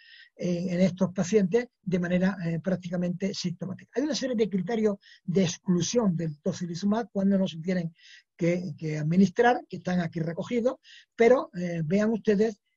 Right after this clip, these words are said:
que el esquema terapéutico es de tres infusiones de ocho miligramos por kilogramo de peso y día, ¿eh?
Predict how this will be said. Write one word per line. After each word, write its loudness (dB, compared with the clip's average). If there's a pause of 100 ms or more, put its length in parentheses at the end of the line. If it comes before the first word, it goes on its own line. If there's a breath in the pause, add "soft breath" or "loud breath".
(120)
que 4
el 0
esquema -2
terapéutico -2
es -4
de 0
tres 0
infusiones 0 (340 soft breath)
de -2
ocho 0
miligramos 4
por -8
kilogramo -2
de -4
peso -6
y -2
día, -2 (180)
¿eh? -6